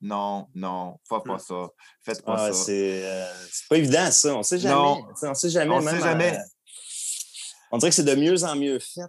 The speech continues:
Speaker 3: mais encore là, on
Speaker 1: Ouais.
Speaker 3: sait jamais. Des fois,
Speaker 1: Ben,
Speaker 3: j'ai
Speaker 1: les,
Speaker 3: des
Speaker 1: les techniques
Speaker 3: déceptions.
Speaker 1: numériques se sont beaucoup améliorées. Si on parle,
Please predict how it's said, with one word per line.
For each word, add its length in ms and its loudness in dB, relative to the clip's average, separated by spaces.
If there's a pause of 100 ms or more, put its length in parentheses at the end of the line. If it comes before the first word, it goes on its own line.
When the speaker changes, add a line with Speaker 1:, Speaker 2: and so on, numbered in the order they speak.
Speaker 3:
mais 180 -4
encore 480 2
là, 120 2
on 20 2
Speaker 1:
Ouais. 100 2
Speaker 3:
sait 220 -2
jamais. 420 2
Des 140 0
fois, 140 -2
Speaker 1:
Ben, 180 4
Speaker 3:
j'ai 80 2
Speaker 1:
les, 40 -2
Speaker 3:
des 100 -2
Speaker 1:
les 40 2
techniques 220 0
Speaker 3:
déceptions. 260 0
Speaker 1:
numériques 400 2
se 140 -2
sont 200 -2
beaucoup 340 -4
améliorées. 600 -2
Si 160 -8
on 100 -6
parle, 240 -4